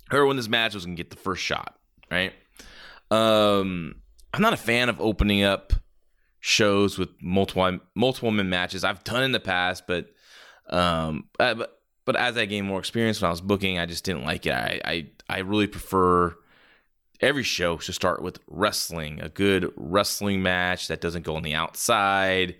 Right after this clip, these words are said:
that sticks to just the basics. Um, I like, you know, just, I like the crowd to come in, sit down, and get established that they're watching a wrestling show. Um,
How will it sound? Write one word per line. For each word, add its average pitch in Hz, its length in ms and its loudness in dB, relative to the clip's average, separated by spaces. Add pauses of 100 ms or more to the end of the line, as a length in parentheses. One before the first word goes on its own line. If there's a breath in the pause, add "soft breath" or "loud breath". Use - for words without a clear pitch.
(440 loud breath)
that 80 500 -2
sticks - 480 -2
to 104 140 0
just 90 240 -4
the - 100 -10 (360)
basics. - 720 -4
Um, 80 480 2
I 80 100 -4
like, 90 400 -2
you 87 100 -6
know, 80 60 -8
just, 82 260 -10 (320)
I 98 60 2
like 110 280 0
the - 80 -18
crowd 107 260 -2
to 101 60 -6
come 131 220 -4
in, 131 360 0 (920)
sit 139 280 0
down, 120 640 0 (1120)
and 101 340 0
get 101 100 -6
established 98 440 -4
that 92 100 -4
they're 92 120 0
watching 82 380 -4
a 80 80 -4
wrestling 80 520 -2
show. - 400 -4 (600 loud breath)
Um, 78 580 -2